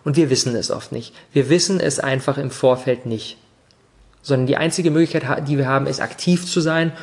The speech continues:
und mit einem unterstützenden Mindset unterwegs zu sein und jede Möglichkeit, wo wir irgendeiner Person helfen können, einfach zu nutzen. Und wenn uns dann irgendein Follower auf Instagram anschreibt und um Hilfe bittet,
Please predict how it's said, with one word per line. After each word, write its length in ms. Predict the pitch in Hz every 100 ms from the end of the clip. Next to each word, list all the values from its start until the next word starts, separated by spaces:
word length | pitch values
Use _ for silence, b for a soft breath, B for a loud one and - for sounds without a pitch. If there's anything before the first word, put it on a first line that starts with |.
| B -
und 160 | 139
mit 140 | 135 143
einem 180 | 131
unterstützenden 680 | 143 135 131 - 160 - 139
Mindset 380 | 131 127 123 123
unterwegs 340 | 120 120 117
zu 120 | - 127
sein 200 | 120 135
und 140 | 139 B B -
jede 320 | 143 180 240
Möglichkeit, 640 | 208 175 202 202 - 170 147
wo 80 |
wir 80 | 139
irgendeiner 260 | 156 170 160
Person 260 | 135 127
helfen 300 | 120 127 139
können, 180 | 147 147
einfach 280 | 131 127 123
zu 160 | - 127
nutzen. 360 | 123 123 110
Und 160 | - 127
wenn 220 | 156 180
uns 240 | - -
dann 140 | 151 165
irgendein 180 | 180 170
Follower 240 | 175 170
auf 80 | 165
Instagram 380 | 190 208 180 139
anschreibt 400 | 139 - 156 160
und 100 | 151
um 80 |
Hilfe 280 | 143 208 175
bittet, 320 | 135 139 208